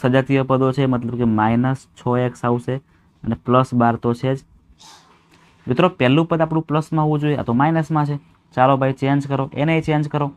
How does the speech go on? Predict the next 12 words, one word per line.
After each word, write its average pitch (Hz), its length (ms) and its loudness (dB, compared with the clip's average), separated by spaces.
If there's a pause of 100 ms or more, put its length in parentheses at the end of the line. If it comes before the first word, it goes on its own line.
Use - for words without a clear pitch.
(480)
તો - 180 -10
આને 143 280 2 (200)
ચેન્જ 160 320 0
કરો, 165 200 2
છ - 140 -10 (180)
એક્સ 143 120 -8
સ્ક્વેર 139 320 -4
પ્લસ 135 280 0
બને 135 240 2
એટલે 113 180 -4
અહીં 113 140 -4
છ - 100 -20